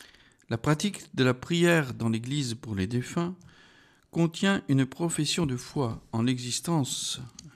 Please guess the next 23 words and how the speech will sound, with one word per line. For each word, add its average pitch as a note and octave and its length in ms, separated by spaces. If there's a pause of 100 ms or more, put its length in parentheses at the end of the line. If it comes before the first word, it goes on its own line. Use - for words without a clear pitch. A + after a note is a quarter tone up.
(160)
de A#2 140
cette B2 380 (480)
purification. A#2 800 (1120)
C'est - 160
là D#3 140
le B2 100
sens - 640
de A2 120
la A2+ 160
liturgie, B2+ 680 (640)
en A2 80
particulier B2 580
la A#2 120
liturgie A2 460
des A2+ 120
funérailles, A#2+ 720
hein, - 140 (500)
que B2 100
l'on B2 140
ne B2 140
doit A#2 240
pas C#3+ 200
éclipser. C#3 640